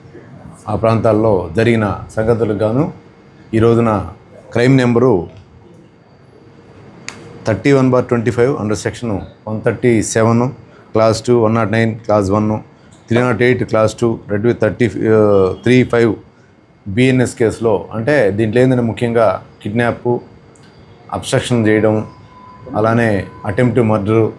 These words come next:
కోసము ఒక వ్యక్తిని, ఆ, తీసుకొని నలుగురు వ్యక్తులు కలిసి అతన్ని ఇక్కడ మన, ఆ, కట్లాడితి దగ్గర మస్తాన్ వలి అనే అతన్ని తీసుకుంటారు, ఎక్కించుకుంటారు.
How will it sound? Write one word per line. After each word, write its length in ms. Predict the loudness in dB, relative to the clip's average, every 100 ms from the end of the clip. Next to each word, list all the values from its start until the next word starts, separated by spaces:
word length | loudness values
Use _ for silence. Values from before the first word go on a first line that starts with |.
| -18 -20 -20 -4
కోసము 540 | -2 0 -2 -2 -4 -6
ఒక 140 | -2
వ్యక్తిని, 520 | 0 0 2 0 0 -8 -20 -20 -20 -20 -4
ఆ, 360 | 0 2 0 0
తీసుకొని 540 | 0 0 0 2 0 -4 -12 -4
నలుగురు 500 | 0 2 2 2 -2 -12 -20 _ _ -20 -6
వ్యక్తులు 300 | -4 0 2
కలిసి 440 | 2 0 0 -4 -4 -16 -20 -20 -18 -8
అతన్ని 460 | -4 0 0 0 -6 -16 -20 -10
ఇక్కడ 160 | -2 0
మన, 460 | 0 0 0 -2 -10 -20 -20 -20 -20 -20 -20 -20 -20 -20 -20 -16 -4
ఆ, 720 | 0 2 2 2 0 -2 -6 -14 -6
కట్లాడితి 440 | -4 0 0 0 2
దగ్గర 500 | 2 2 2 2 -2 -10 -20 -20 -20 -20 -20 -12 -4
మస్తాన్ 460 | -4 -2 0 2
వలి 180 | 2 2
అనే 120 | 2
అతన్ని 480 | -2 -4 -6 -6 -10 -16 -18 -8
తీసుకుంటారు, 480 | -8 -6 -6 -2 0
ఎక్కించుకుంటారు. 640 | -2 -4 -2 0 0 -2